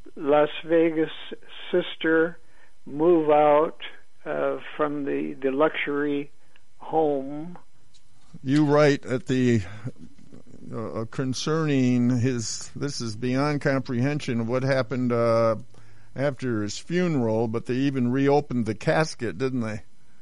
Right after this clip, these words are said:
Speaker 1: Yes, of course.
Speaker 2: It turned
Speaker 1: Yeah.
Speaker 2: into a circus.
Speaker 1: Right.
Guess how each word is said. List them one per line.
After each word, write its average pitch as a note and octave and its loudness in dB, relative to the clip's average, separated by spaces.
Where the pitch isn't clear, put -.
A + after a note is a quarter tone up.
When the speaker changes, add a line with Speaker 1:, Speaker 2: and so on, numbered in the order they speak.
Speaker 1:
Yes, D#3 6
of - -2
course. A#2+ 0
Speaker 2:
It D3 0
turned F#3+ 4
Speaker 1:
Yeah. F3 6
Speaker 2:
into E3+ 2
a C3 4
circus. C3+ 0
Speaker 1:
Right. D3 6